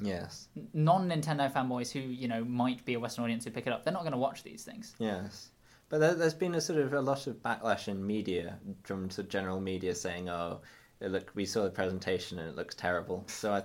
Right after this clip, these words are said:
Speaker 1: I can see, you know, from that perspective.
Speaker 2: Hmm.
Speaker 1: But, eh, I think, I think that, uh, I'm seeing some more positive media coming out now.
Speaker 2: Yeah.
Speaker 1: There's been a lot of talk about the power of the system, which I don't really think is relevant given that you can,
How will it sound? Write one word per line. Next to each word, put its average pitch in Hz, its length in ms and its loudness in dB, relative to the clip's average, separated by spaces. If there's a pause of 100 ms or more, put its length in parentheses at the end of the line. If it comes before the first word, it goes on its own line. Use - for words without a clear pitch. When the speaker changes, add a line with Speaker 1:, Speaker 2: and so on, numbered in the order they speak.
(120)
Speaker 1:
I 127 120 -2
can 151 160 -4
see, 156 200 0
you 104 200 0
know, 90 240 -4
from 95 200 -4
that - 200 -2
perspective. - 580 -8 (220)
Speaker 2:
Hmm. 120 260 0 (300)
Speaker 1:
But, - 300 0 (800)
eh, 170 220 0 (360)
I 143 100 0
think, 160 300 -2 (420)
I 127 80 2
think 175 220 -2
that, 135 180 4
uh, 143 180 4
I'm 156 120 2
seeing 156 240 0
some 123 140 -2
more 113 180 2
positive 104 480 -4
media 90 300 -2
coming 95 320 -6
out 92 200 -6
now. 92 300 -6
Speaker 2:
Yeah. - 100 0
Speaker 1:
There's 107 120 2
been 131 140 0
a - 20 2
lot 110 100 6
of 110 60 -2
talk - 200 -4
about 101 180 2
the - 60 -10
power 90 360 0
of 90 120 -6
the 95 80 -6
system, 95 460 -4
which 95 140 -8
I 95 40 2
don't 101 160 0
really 85 160 -6
think 98 240 -10
is 90 140 -6
relevant 95 440 -2
given 92 260 -4
that 80 80 -8
you 87 80 -8
can, 95 220 -8